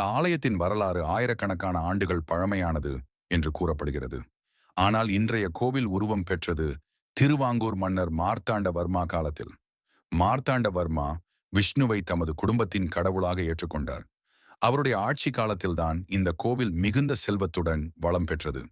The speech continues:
ஒரு நாள் மன்னர் வேட்டைக்கு சென்றிருந்த போது ஒரு யோகியை சந்திக்கிறார். அந்த யோகி ஒருவிதமான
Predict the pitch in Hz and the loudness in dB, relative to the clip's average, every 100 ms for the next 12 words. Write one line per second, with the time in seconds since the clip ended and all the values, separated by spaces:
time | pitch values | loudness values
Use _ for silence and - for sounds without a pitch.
0 | _ _ _ - - 110 123 135 156 139 | _ _ _ -20 -4 2 4 4 2 2
1 | 107 131 123 90 107 113 92 - 101 98 | 2 2 2 0 0 -2 -2 -2 0 2
2 | 90 78 85 85 80 78 _ _ - 87 | 0 0 -2 0 -2 -6 _ _ -2 2
3 | 82 82 95 90 82 76 80 76 69 67 | 2 2 2 2 0 -2 -2 -4 -4 -6
4 | 64 - _ _ _ - 101 95 90 110 | -8 -12 _ _ _ 0 2 2 2 2
5 | 139 131 120 98 98 101 101 98 | 2 0 0 0 0 0 -2 -2